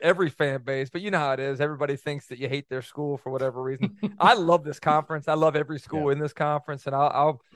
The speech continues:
Speaker 1: as we did this weekend, cheer for each and every one of 'em when they're
Speaker 2: Yeah.
Speaker 1: playing out-of-conference opponents. But I don't know, man. I, I really respect Mark Stoops. Uh, we're talking about a guy that's the second longest tenured coach in the S E C, a guy that,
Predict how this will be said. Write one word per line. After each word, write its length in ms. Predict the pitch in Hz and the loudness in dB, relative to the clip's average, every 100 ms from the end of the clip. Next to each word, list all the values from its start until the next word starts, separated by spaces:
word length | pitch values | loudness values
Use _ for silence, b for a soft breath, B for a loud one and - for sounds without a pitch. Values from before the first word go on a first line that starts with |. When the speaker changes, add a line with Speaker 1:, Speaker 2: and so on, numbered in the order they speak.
| b | b
Speaker 1:
as 220 | - 170 | 4 6
we 100 | 156 | 6
did 200 | 180 175 | 4 4
this 180 | 170 160 | 2 -2
weekend, 360 | 170 180 147 127 | -2 -2 -4 -4
cheer 200 | - 170 | -2 -2
for 160 | - | -2
each 140 | 156 139 | -6 -4
and 100 | 156 | -4
every 180 | 143 139 | -2 -2
one 200 | 156 160 | 0 0
of 160 | 139 | 0
'em 120 | 131 | -2
when 100 | 135 | -6
they're 100 | 135 127 | -6 -6
Speaker 2:
Yeah. 80 | |
Speaker 1:
playing 360 | 147 143 139 127 123 | -4 -2 -4 -6 -4
out-of-conference 600 | 143 139 135 147 139 127 | 0 0 0 -2 -4 -6
opponents. 420 | 131 - 156 147 - | -14 -4 -4 -4 -2
But 140 | 151 - b b b b - | -2 -4 b b b b -2
I 120 | 262 | 2
don't 140 | 311 | 4
know, 100 | 254 | 4
man. 200 | 202 196 - | 4 2 2
I, 120 | 220 | 0
I 60 | - 269 | 2 0
really 180 | 339 294 | -2 -6
respect 520 | 170 - 175 180 - | -8 2 4 4 0
Mark 180 | 160 165 | -2 -2
Stoops. 520 | - - 160 175 - | -2 -2 -2 -2 -8
Uh, 280 | - 143 131 | -12 -8 -8
we're 100 | 143 | -6
talking 180 | 160 185 | -2 0
about 140 | 160 | 0
a 40 | 151 | 2
guy 180 | 156 156 | 4 2
that's 180 | 135 | 0
the 100 | - | -12
second 360 | 127 - 170 139 | -4 0 0 -2
longest 460 | 131 143 147 139 - | -2 -2 -2 -8 -6
tenured 360 | 156 156 135 | -6 -4 -6
coach 300 | - 147 156 | -2 -2 -2
in 60 | 143 | -6
the 100 | 135 | -2
S 200 | 139 - | -2 -4
E 60 | 127 | -14
C, 300 | - 143 147 | -10 -4 -2
a 60 | |
guy 200 | 127 143 | 2 4
that, 160 | 143 | 2